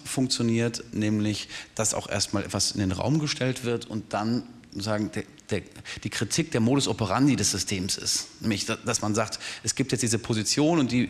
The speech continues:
versuchen wir dann zu überprüfen und die kann sich dann auch mal ändern. Die Maskenpflicht ist, war zum Beispiel auch, auch so ein Element. Wir sagen, wir waren sehr stark in, in diesem Modus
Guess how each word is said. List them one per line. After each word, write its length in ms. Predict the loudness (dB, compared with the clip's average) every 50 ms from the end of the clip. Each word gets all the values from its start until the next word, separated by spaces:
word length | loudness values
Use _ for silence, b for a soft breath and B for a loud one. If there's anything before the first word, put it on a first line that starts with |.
| -2 -6
versuchen 400 | -2 0 2 2 4 4 4 4
wir 60 | 4
dann 160 | 2 2 2
zu 80 | 2 2
überprüfen 500 | 0 0 0 2 2 4 4 4 2 2
und 220 | 0 0 0 0
die 80 | -2 -2
kann 280 | -2 -2 0 0 2
sich 120 | 2 2 0
dann 120 | 0 0
auch 120 | 0 2
mal 180 | 2 2 2 2 2
ändern. 480 | 4 4 4 4 2 0 -2 -6 -10 -14 -18 -20 -20 -20 -20 _ -18 -14 -14 -14 -14 -8 -2
Die 60 | 0
Maskenpflicht 560 | 2 2 2 0 -4 -4 -4 -4 -4 -4 -4
ist, 120 | -10 -10 -8
war 140 | -6 -6 -6
zum 140 | -6 -6 -4
Beispiel 300 | -4 -4 -6 -6 -8 -8
auch, 200 | -8 -8 -10 -12 B B B B B B B
auch 140 | -2 0 2
so 120 | 2 4
ein 140 | 4 2 2
Element. 460 | 2 2 2 4 4 4 2 2 0
Wir 120 | -2 -2 0
sagen, 220 | 0 0 0 0
wir 100 | 0 0
waren 200 | 0 0 2 2
sehr 120 | 2 2
stark 400 | 0 0 0 2 2 2 0 0
in, 220 | 2 2 2 0 0 B B B B B
in 80 | 0 0
diesem 160 | 2 4 4
Modus 480 | 4 4 4 4 4 4 4 4 2